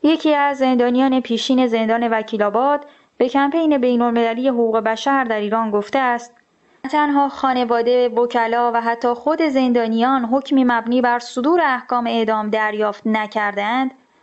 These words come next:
بلکه از زمان اجرای آن نیز اطلاعی نداشتند و پیکر زندانیان یک روز پس از دریافت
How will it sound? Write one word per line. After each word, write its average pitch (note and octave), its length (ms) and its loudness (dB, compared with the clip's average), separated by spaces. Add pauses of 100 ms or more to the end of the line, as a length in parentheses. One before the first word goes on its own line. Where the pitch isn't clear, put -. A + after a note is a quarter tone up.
(160)
بلکه G#3+ 320 -2
از A3+ 200 -2
زمان B3+ 340 0
اجرای C4 480 0
آن A#3 160 0
نیز A3 320 -2
اطلاعی G#3 640 0
نداشتند C4 840 0 (380)
و A3+ 100 0
پیکر B3+ 460 0
زندانیان A#3 800 0 (320)
یک D#4 400 0
روز G#3 340 0 (120)
پس A#3+ 280 -2
از B3 300 0
دریافت A3 640 -2